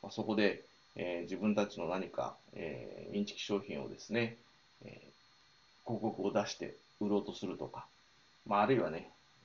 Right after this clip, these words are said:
Amazonは今、えー、発送先変わっちゃったらね、えー、送れないようになってますけど、えー、買い物をするとか、まあ、そういうことをやりますんで、その、今まで同じパスワードを使っちゃってる、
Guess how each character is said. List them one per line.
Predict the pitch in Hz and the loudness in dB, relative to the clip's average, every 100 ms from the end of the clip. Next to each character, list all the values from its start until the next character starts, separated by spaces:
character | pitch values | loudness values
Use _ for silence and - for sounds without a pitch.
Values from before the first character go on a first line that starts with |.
| 98 | -14
Amazon | 95 117 127 101 | -2 2 2 2
は | 80 85 | 0 -2
今、 | 73 62 - - - | -2 -6 -8 -16 -14
え | |
ー、 | 69 65 - - - | -12 -12 -14 -16 -14
発 | - - - | -12 -10 -10
送 | 101 | -10
先 | 95 - - | -10 -12 2
変 | 107 | 6
わ | 98 | 6
っ | - | 6
ち | 95 | -2
ゃ | |
っ | - | -4
た | |
ら | - | -6
ね、 | 71 87 - - - _ _ | -4 -6 -8 -16 -20 _ _
え | - | -8
ー、 | 87 | -8
送 | 87 104 | -4 0
れ | |
な | 101 101 | 2 4
い | |
よ | 92 | 2
う | |
に | 82 | 0
な | 90 | -4
っ | |
て | - | -4
ま | 78 82 | -4 -4
す | - | -6
け | 76 | 0
ど、 | 101 92 - - - - | 4 4 2 -10 -20 -12
え | - | -10
ー、 | |
買 | - 110 | -2 4
い | |
物 | 101 95 87 | 4 4 -2
を | |
す | - | -4
る | 90 | -6
と | - | -8
か、 | - - - _ - - - | -12 -16 -20 _ -20 -12 -6
ま | |
あ、 | 127 | 0
そ | 147 | 2
う | |
い | |
う | 135 | 2
こ | |
と | 110 | 4
を | |
や | 98 | 4
り | 101 | 6
ま | 107 113 | 6 4
す | 101 | -2
ん | 80 | -2
で、 | 87 85 - - _ _ _ _ _ _ _ _ - - | 0 -2 -4 -16 _ _ _ _ _ _ _ _ -20 -14
そ | 78 | -8
の、 | 85 - - _ _ _ _ _ - | -6 -8 -14 _ _ _ _ _ 2
今 | 127 135 | 6 8
ま | 127 | 8
で | - - - _ _ | 4 -4 -18 _ _
同 | 110 131 | 4 6
じ | 127 120 | 6 2
パ | - 123 | -2 -6
ス | - | 8
ワ | 143 | 10
ー | |
ド | 117 | 10
を | |
使 | - - | 6 0
っ | 101 | -4
ち | - | -4
ゃ | |
っ | |
て | - | -6
る、 | 78 76 | -4 -4